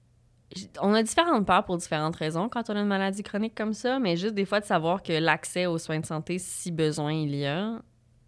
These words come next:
on... c'est accessible. Il y a des hôtels, il y a des hôtels, il y a des hôpitaux. <laughs> Quoique là-bas, ils ont presque l'air d'hôt-,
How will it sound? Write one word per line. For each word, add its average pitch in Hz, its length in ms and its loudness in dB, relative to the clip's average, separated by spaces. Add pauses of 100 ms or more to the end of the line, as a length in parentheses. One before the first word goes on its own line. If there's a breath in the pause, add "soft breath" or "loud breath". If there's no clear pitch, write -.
(220)
on... 165 160 0 (140)
c'est - 240 -2
accessible. 175 500 0
Il - 40 -4
y 165 40 0
a 156 40 0
des 151 160 -2
hôtels, 151 360 -4
il 160 60 -4
y - 20 0
a 156 40 0
des 147 140 -4
hôtels, 147 260 -8
il 139 40 -12
y - 40 -4
a - 20 -2
des 160 140 0
hôpitaux. - 540 4 (180)
<laughs> - 180 -18
Quoique 202 200 2
là-bas, 185 280 8
ils 190 140 2
ont 156 40 2
presque 180 240 -4
l'air 170 180 6
d'hôt-, 165 180 2